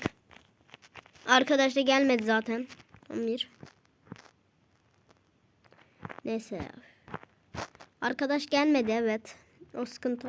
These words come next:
olacak bizim için. Puf, depone, puf, depon. Payne'in kostümleri varmış, evet. Ya şu, şu kostüm var ya. Şu kostüm en iyisi bu arada. Celestial. Denk gelemedim ben.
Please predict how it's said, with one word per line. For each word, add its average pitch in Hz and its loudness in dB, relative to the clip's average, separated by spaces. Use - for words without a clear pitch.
olacak 214 -4
bizim 220 -6
için. 240 -12
Puf, - -10
depone, 220 -4
puf, - -12
depon. 208 -4
Payne'in 381 12
kostümleri 339 10
varmış, 330 10
evet. 302 10
Ya 254 2
şu, - -10
şu 285 2
kostüm 277 6
var 330 12
ya. 214 6
Şu - -12
kostüm 311 10
en 302 12
iyisi 269 10
bu 220 8
arada. 208 6
Celestial. 226 4
Denk 254 8
gelemedim 254 12
ben. 196 2